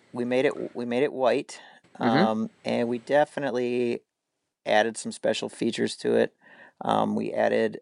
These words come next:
Speaker 1: uh, L E Ds that light up the gla-, the plexiglass. If you, if you, we figured out if you run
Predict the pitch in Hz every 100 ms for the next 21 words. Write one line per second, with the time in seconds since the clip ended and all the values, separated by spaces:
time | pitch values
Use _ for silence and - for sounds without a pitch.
0 | - 110 110 - 117 117 113 110 113 117
1 | 117 113 - - _ _ _ 107 107 110
2 | 110 117 120 - 107 110 110 117 117 107
3 | 107 107 - 127 - 143 156 160 160 -
4 | 123 120 - - 117 117 - 120 - 127
5 | 123 123 120 120 120 127 123 120